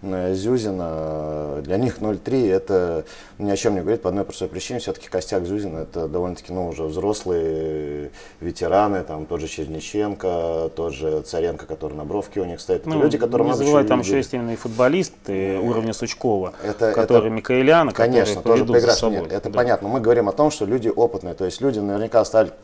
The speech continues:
Speaker 1: сталкивались не только с ноль три, но там, наверное, и ноль пять они сталкивались, поэтому, в принципе, ну и что, ну, тридцать минут, еще же тридцать минут есть. Тем более Л Ф Л, э, нам показывает то, что там даже вот, э, взять там чемпионат России, К Ф Л, да, вот этот уровень, там, Лигу чемпионов, там,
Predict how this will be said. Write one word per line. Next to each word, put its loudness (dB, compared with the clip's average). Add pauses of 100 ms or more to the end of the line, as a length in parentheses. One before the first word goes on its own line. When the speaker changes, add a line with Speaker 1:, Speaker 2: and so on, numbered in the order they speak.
(120)
Speaker 1:
сталкивались 0
не -6
только -4
с -10
ноль 0
три, 0
но -6
там, -4
наверное, 0
и 0
ноль 0
пять 6
они 2
сталкивались, 2
поэтому, 0
в -18
принципе, -2 (320)
ну 2
и -2
что, 2
ну, 0
тридцать -2
минут, -2
еще 6
же 2
тридцать -4
минут -4
есть. -4 (580)
Тем -2
более 6
Л 8
Ф -2
Л, 8
э, 2
нам 4
показывает 4
то, 2
что 0
там -4
даже 2
вот, -2
э, -2
взять 0
там -6
чемпионат -6
России, -2
К -12
Ф -12
Л, 2
да, 4
вот 0
этот -4
уровень, -4
там, -6
Лигу 0
чемпионов, -2
там, -8